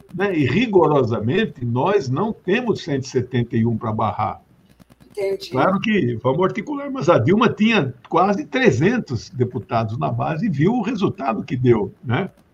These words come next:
Speaker 1: Há uma parte nossa da esquerda que lutou tudo pra o Alckmin não ser o vice, e eles argumentam, "Olha, esse aí é, é a senha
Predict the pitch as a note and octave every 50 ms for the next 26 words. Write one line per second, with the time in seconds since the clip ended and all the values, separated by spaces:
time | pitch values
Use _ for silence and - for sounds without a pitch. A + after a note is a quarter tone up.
0 | _ _ _ _ _ - _ _ _ _ _ - - C3 F3+ G#3 G#3 F#3 D3+ C3
1 | B2+ B2+ C3 C3 B2 - - - B2+ C3 C3+ B2+ B2+ B2+ B2 G#2+ A2+ B2 C3+ C3
2 | - - C#3 A#2 G#2+ G#2+ G#2+ - - - - C3 E3 F#3+ D#3 B2 B2+ A#2+ B2 -
3 | _ _ _ _ _ _ _ _ - - C3+ D3 D3 C3+ - - - D#3 D3 C#3
4 | D3 - _ _ _ - _ _ _ - G3 G#3+ A#3 A3 F3+ D3+ A#2+ - B2+ B2
5 | A#2 A#2 B2+ B2+ B2+ A#2+ - - A#2+ A2 A#2+ D3 D#3 C3 - - C#3+ C3+ C3 A2+
6 | F#2+ A2 D3 A3 A#3 - - - C3 C3 F3 G#3+ A3 G3 - A#3 A#3 A3 F#3+ D3
7 | F#3 B3 C4 A3 - C#3+ D#3 G3 A3+ B3 B3 B3+ A#3+ A3+ G#3+ F#3 D3 B2+ A#2+ B2
8 | C#3 F#3+ G#3+ G#3+ G#3 - - F3 D3 D#3 F3+ G#3+ G#3+ G3+ F3 D3 A#2+ - - D3+
9 | D#3 D#3+ D3+ D#3 - - D3 D#3 D#3 C#3 A#2+ - - - - F3+ F#3+ G3 F#3+ F3+
10 | F3+ E3